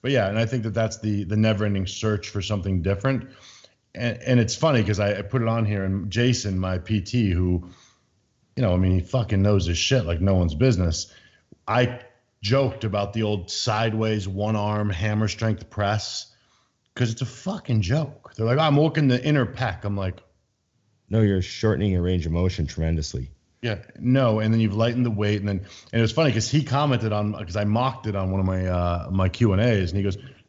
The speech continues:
Speaker 1: "I, I get a good burn from that." I go, "I don't doubt that. It's fucking useless, though."
Speaker 2: Right, burn doesn't mean anything.
Speaker 1: Yeah, just like
Speaker 2: Yeah.
Speaker 1: pain doesn't mean, like, no. So it was just a funny thing because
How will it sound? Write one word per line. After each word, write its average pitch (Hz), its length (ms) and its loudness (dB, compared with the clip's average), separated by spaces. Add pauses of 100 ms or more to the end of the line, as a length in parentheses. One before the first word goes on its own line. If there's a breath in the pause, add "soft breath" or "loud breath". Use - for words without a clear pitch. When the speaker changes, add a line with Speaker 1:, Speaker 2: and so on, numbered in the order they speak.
Speaker 1:
"I, - 100 -12 (120)
I 202 60 -2
get 208 160 2
a 202 40 2
good 185 220 2
burn 208 260 2
from 120 140 0
that." 104 120 2
I 101 60 0
go, 123 400 -4 (120)
"I 147 180 0
don't 143 220 4
doubt 185 240 -4
that. 85 260 -4
It's 90 240 -8
fucking 113 340 -2
useless, 131 380 -4
though." - 180 -12 (600)
Speaker 2:
Right, 90 340 4
burn 98 220 6
doesn't 82 240 4
mean 80 140 2
anything. 69 420 -4 (220)
Speaker 1:
Yeah, 104 300 -2
just 107 220 -6
like 107 260 0
Speaker 2:
Yeah. 156 100 0
Speaker 1:
pain 147 240 4
doesn't 98 240 -4
mean, 98 220 -2
like, 92 200 -4 (420 loud breath)
no. 139 300 2
So 120 120 -2
it 117 40 -2
was 117 100 0
just 113 180 -2
a 107 60 0
funny 120 540 2
thing 117 340 -2
because 95 280 -6